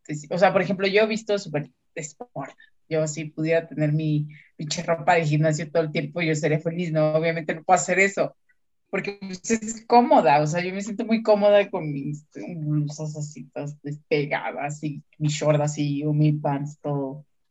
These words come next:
O sea, es más cómodo, entonces ya se vuelve unisex y ya es una gama en donde ya no hay un sexo, ¿no? Ya es como de, ah, pues, te lo puedes poner tú y tú y tú y todos y, y como dices, ¿no? Los colores, por ejemplo, el rosa creo que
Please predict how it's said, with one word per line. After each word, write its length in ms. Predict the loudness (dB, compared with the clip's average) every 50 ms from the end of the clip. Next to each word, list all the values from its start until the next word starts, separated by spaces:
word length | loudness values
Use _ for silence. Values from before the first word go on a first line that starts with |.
| _ _ _ _ _ _ _ _ _ _ _ _ _ _
O 100 | -6 -4
sea, 100 | -2 0
es 40 | 2
más 200 | 2 2 2 2
cómodo, 420 | 4 6 6 8 8 6 4 2 0
entonces 380 | -2 -2 -2 -2 -2 -2 0
ya 100 | 0 0
se 120 | 2 2 0
vuelve 260 | 0 0 2 2 2
unisex 600 | 2 2 2 0 -2 -2 -2 -2 -2 -4 -6 -10
y 100 | -6 -4
ya 80 | -2 -2
es 120 | -2 -2
una 200 | -2 -4 -4 -4 -2
gama 260 | -4 -4 -2 -2 -4
en 100 | -4 -4
donde 600 | -4 -4 -4 -2 -2 -2 0 0 -2 -4 -6 -10 _ _ _ _ _ _ _ _ _ _ _ _ _ _ _ _ _
ya 300 | -10 -2 2 2 4 4
no 80 | 4 2
hay 140 | 2 2 2
un 60 | 2
sexo, 360 | 2 0 -2 0 -2 -2 -2
¿no? 160 | -2 -2 -2 -2
Ya 160 | -2 -2 -2
es 120 | -2 -4 -4
como 260 | -6 -2 -2 0 2
de, 120 | 2 4
ah, 180 | 4 4 2 0 -2
pues, 120 | -6 _ _ _
te 80 | 0 0
lo 80 | 0
puedes 160 | 0 -2 -2
poner 340 | -2 -2 -2 -2 -2 -2 -2
tú 280 | -2 0 0 0 0 -2
y 120 | -4 -6 -6
tú 280 | -4 -4 -2 -2 -2
y 160 | -2 -4 -6
tú 220 | -6 -6 -6 -4 -4
y 100 | -2 0
todos 400 | 2 2 2 0 -2 -2 -2 -4
y, 320 | -4 -4 -4 -6 -10 -10 -10 _ -20 -20 -20 -20 -20 _ -20 -20 _ _ _ _ _ -6
y 160 | -4 -2 2
como 240 | 4 4 4 4 4
dices, 280 | 2 2 0 0 0
¿no? 100 | 2 2 2
Los 160 | 0 0 0
colores, 420 | 2 4 4 6 4 4 2 -2
por 120 | -2 -2 0
ejemplo, 260 | 0 0 2 2 2
el 80 | 2 2
rosa 260 | 0 -2 -4 -6 -8
creo 180 | -8 -8 -6
que 340 | -2 -2 -2 -2 -2 -4 -10